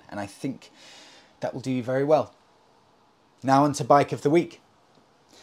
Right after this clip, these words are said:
This comes from Kay Morsey,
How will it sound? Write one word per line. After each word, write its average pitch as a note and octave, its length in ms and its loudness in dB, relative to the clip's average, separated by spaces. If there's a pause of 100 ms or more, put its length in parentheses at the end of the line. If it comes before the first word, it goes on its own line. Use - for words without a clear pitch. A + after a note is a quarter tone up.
(320)
This E3+ 280 2
comes B2+ 440 -2
from A2 220 -10
Kay B2+ 320 -4
Morsey, B2 560 -2